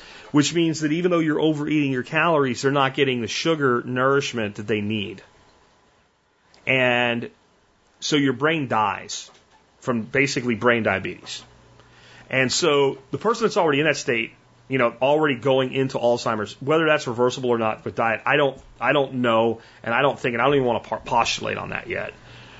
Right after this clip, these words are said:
But if that's what's happening and you can get this fuel that doesn't require insulin to get in,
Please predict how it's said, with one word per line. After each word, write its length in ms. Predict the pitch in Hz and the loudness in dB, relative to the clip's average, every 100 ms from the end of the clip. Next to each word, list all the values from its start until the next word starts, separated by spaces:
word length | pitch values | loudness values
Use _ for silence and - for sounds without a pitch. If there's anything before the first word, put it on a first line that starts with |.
| - | -8
But 400 | 131 160 156 135 - _ | 0 2 2 0 -6 _
if 200 | 165 151 | 0 0
that's 240 | 185 170 156 | 2 0 0
what's 140 | 123 | -4
happening 460 | - 185 202 160 131 | 0 0 0 -2 -2
and 80 | |
you 80 | 135 | -4
can 100 | 151 | -4
get 120 | 156 | -4
this 280 | 143 123 - - - | -4 -4 -6 -12 -20
fuel 680 | - - 180 226 254 127 110 | -20 -6 0 2 4 2 0
that 180 | 147 147 | 0 2
doesn't 300 | 156 151 143 | 2 0 -2
require 420 | 135 170 165 156 | -2 2 2 2
insulin 400 | 156 170 175 151 | 0 -2 0 0
to 60 | 135 | 2
get 180 | 131 | 2
in, 400 | 117 160 180 101 | 4 4 2 -2